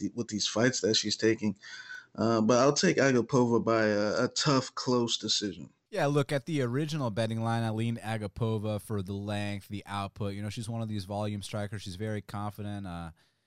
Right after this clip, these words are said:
Speaker 2: comes from Kazakhstan, I believe. Uh, and, and, you know, it's funny 'cause in, in that Contender Series fight, like you said, she got dominated in a way where we were like, "Yeah, we're probably not gonna see this chick again." But, man, she went back to the regional scene,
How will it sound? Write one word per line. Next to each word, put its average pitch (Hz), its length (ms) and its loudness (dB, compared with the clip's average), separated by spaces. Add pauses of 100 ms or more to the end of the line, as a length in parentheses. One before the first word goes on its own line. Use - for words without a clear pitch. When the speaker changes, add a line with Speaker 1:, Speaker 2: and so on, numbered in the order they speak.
(240)
Speaker 2:
comes 127 180 -2
from 98 140 -6
Kazakhstan, 104 720 -4
I 104 120 -2
believe. 101 520 -4
Uh, 90 420 -6 (340)
and, 127 160 -8
and, 135 200 -4
you 143 60 -2
know, 143 120 -2
it's 143 120 -4
funny 151 160 -4
'cause 120 180 -2
in, 131 120 -4
in 139 160 -4
that 139 100 -4
Contender 143 380 -6
Series 110 340 -4
fight, 110 200 -4
like 110 200 -8
you 156 80 -10
said, 135 180 -6
she 143 140 -6
got 131 240 -2
dominated 110 560 -2
in 113 80 -2
a 101 80 -4
way 117 260 -2
where 110 140 0
we 110 140 -2
were 110 80 -2
like, 101 160 -4
"Yeah, 104 140 -2
we're 120 120 -2
probably 127 240 0
not 101 140 -2
gonna 95 120 -6
see 107 200 -4
this 104 160 -4
chick - 240 -8
again." 104 280 -6
But, 104 120 -6
man, 156 180 -2
she 151 140 -4
went 170 180 -4
back 170 180 -4
to - 80 -10
the 127 100 -2
regional 139 360 -2
scene, 139 320 -6